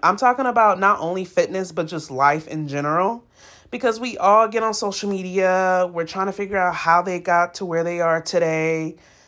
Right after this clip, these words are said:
You're being passed up, you're feeling left out. I feel like we all felt like that at least once, you know, or twice,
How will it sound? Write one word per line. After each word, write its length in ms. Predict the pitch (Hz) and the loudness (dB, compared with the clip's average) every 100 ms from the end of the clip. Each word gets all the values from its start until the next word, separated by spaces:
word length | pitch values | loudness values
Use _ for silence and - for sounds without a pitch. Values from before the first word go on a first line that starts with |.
| _ _ - | _ _ -8
You're 180 | 156 151 | -4 -2
being 320 | 185 185 175 | -2 -4 -8
passed 640 | - 180 175 180 - - | -2 2 4 4 0 2
up, 240 | 175 175 | 2 2
you're 160 | 170 160 | 0 -8
feeling 420 | 160 175 175 170 | -4 -4 -4 -4
left 380 | 147 160 170 - - | 0 0 0 -4 -2
out. 400 | 160 160 160 156 | 2 4 2 0
I 80 | |
feel 140 | 156 180 | -2 -2
like 160 | 170 | -4
we 220 | 160 165 - | -6 -10 -8
all 300 | 143 160 165 | -2 2 2
felt 320 | 160 - 156 | 0 -2 -2
like 220 | 160 151 151 | -2 -4 -4
that 340 | 151 147 - | -2 -4 -4
at 160 | 147 147 | -6 -6
least 280 | 165 156 | -10 -10
once, 840 | 160 143 156 156 151 156 - - - _ _ _ _ _ _ | -12 -6 -2 -2 -4 -8 -10 -10 -16 _ _ _ _ _ _
you 160 | 190 170 | -4 2
know, 120 | 156 | 2
or 200 | 139 156 | 2 0
twice, 840 | 156 - 156 151 151 151 - - | -2 2 4 4 0 -4 -8 -10